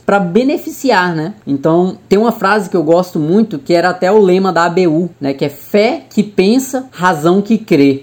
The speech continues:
E pra mim essa é uma frase que define muito bem o que a gente conversou aqui hoje, né? E aí pra sintetizar a nossa conversa e aí pra dar uma fala final, eu queria que tu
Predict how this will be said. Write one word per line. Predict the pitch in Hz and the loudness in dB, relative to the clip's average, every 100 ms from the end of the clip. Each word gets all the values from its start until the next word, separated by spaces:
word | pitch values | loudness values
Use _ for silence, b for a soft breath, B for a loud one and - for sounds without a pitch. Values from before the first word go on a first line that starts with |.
| - | -6
E | 135 | -4
pra | 170 180 | 0 2
mim | 190 | 2
essa | 185 196 190 | 2 0 0
é | 240 | -2
uma | 226 | -2
frase | - 190 185 | 0 -2 -2
que | 202 | -2
define | 180 190 196 190 | -2 0 0 -2
muito | 185 202 226 | -2 -2 -2
bem | 185 175 180 | 2 2 2
o | |
que | 175 | 0
a | 175 | -2
gente | 151 165 - 165 139 135 | -2 -4 -2 -2 -2 -4
conversou | - 170 180 180 - 160 185 | 0 2 2 0 0 2 2
aqui | 180 160 | 2 2
hoje, | 143 165 202 165 | 2 4 2 2
né? | 151 170 - | -4 -6 -4
E | 165 | 2
aí | 202 220 | 4 4
pra | 214 - 185 | 0 -4 -4
sintetizar | - 254 247 254 254 220 208 202 | -2 -4 2 0 0 0 2 2
a | |
nossa | 196 196 196 | 0 -2 -4
conversa | 190 165 170 180 190 180 | -2 0 2 0 0 0
e | 170 | 0
aí | |
pra | 170 175 | 0 0
dar | 170 | 0
uma | 170 | -2
fala | - 160 165 | -2 0 0
final, | - 160 175 | 0 0 0
eu | |
queria | 185 190 190 | 0 0 0
que | 202 | 0
tu | 202 196 185 | 4 4 4